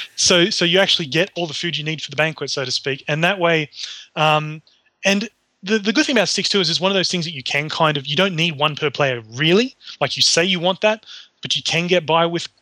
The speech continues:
quite a few less 'cause you're never gonna have one console per player. So not, not like a Halo tournament or something. So you can, you can manage a bit less. You can make up the shortfall. You don't need everybody to be on board.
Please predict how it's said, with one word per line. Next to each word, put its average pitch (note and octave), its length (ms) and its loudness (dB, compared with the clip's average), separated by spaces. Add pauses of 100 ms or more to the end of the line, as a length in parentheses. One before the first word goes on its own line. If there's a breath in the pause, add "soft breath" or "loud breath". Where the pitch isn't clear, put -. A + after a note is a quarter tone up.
(120)
quite D3 300 2
a - 20 0
few - 160 -4
less D#3+ 160 4
'cause D3 140 -4
you're D#3+ 80 -2
never E3+ 120 0
gonna D#3+ 160 2
have C#3 220 2
one C#3+ 140 -4
console D3+ 340 -2
per A2+ 140 -8
player. B2 260 -4 (340 loud breath)
So D#3 540 4 (100)
not, F3 300 -2
not D#3 140 2
like C#3 160 4
a C3 60 4
Halo C3+ 240 4
tournament A#2 300 -6
or A#2 40 -8
something. C3 240 -4
So E3 220 4 (420 loud breath)
you E3+ 120 2
can, F3 520 2 (120)
you F#3+ 120 -2
can F3+ 180 2
manage F#3 360 4
a E3 60 -2
bit C#3+ 160 -4
less. B2+ 280 0
You E3 60 -4
can D#3+ 160 -4
make E3+ 220 0
up F#3 120 2
the - 100 -8
shortfall. C#3+ 440 -2
You C#3 80 -4
don't D#3+ 260 2
need F3+ 280 2
everybody C#3+ 520 2
to C3 80 -2
be C3+ 120 -2
on B2 200 0
board. C3 340 2